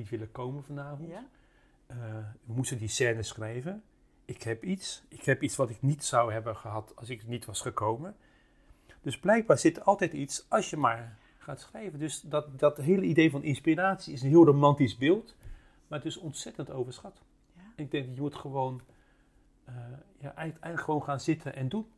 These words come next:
Speaker 2: Ja.
Speaker 1: En dan komt die inspiratie.
Speaker 2: Dan komt het.
Speaker 1: Die volgt.
Speaker 2: Heel mooi. Dankjewel voor deze goede tip. Ik kan me helemaal voorstellen dat er mensen zijn die nu denken, "Oh,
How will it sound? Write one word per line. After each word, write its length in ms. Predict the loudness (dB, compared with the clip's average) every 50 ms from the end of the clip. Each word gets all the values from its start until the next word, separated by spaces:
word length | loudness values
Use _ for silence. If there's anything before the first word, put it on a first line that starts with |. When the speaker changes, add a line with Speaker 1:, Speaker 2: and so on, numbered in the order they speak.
| _ _ _
Speaker 2:
Ja. 180 | -20 -20 -20 -20 -20 _
Speaker 1:
En 160 | -12 -12 -10 -8
dan 460 | -8 -8 -8 -8 -10 -12 -14 -14 -16 -18 -20 -20 _ _
komt 220 | _ 6 6 6 0
die 120 | -6 -8
inspiratie. 520 | -8 -10 -10 -12 -12 -12 -12 -14 -16 -16 -18
Speaker 2:
Dan 120 | -18 -18
komt 240 | -18 -20 -20 -20 -14
het. 80 | -10
Speaker 1:
Die 120 | -10 -10 -10
volgt. 500 | -8 -6 -2 -2 -2 -4 -6 -16 -20 -20 _ _ _ _ _ _ _ _ _ _ -18
Speaker 2:
Heel 360 | -14 -12 -8 -8 -8 -8 -8
mooi. 320 | -10 -10 -12 -12 -12 -12 -8
Dankjewel 440 | -4 -2 -2 -2 -2 -4 -6 -6
voor 100 | -4 -4
deze 220 | -4 -2 -4 -4 -6
goede 280 | -8 -2 0 0 0 0
tip. 200 | -2 -8 -10 -10 -10 _ _ -20 -20 -20 -20 _ _
Ik 100 | -8 -2
kan 160 | 0 0 0
me 60 | 0
helemaal 400 | -2 -2 -2 -2 -2 -2 -6 -8
voorstellen 440 | -2 0 0 0 0 -2 -4 -4 -4
dat 120 | -6 -6
er 80 | -10 -12
mensen 340 | -10 -10 -10 -10 -10 -14 -14
zijn 220 | -12 -12 -10 -8
die 100 | -8 -8
nu 80 | -6 -6
denken, 360 | -8 -8 -8 -10 -12 -14 -14 -14 -14 -10
"Oh, 360 | -8 -6 -6 -4 -6 -6 -6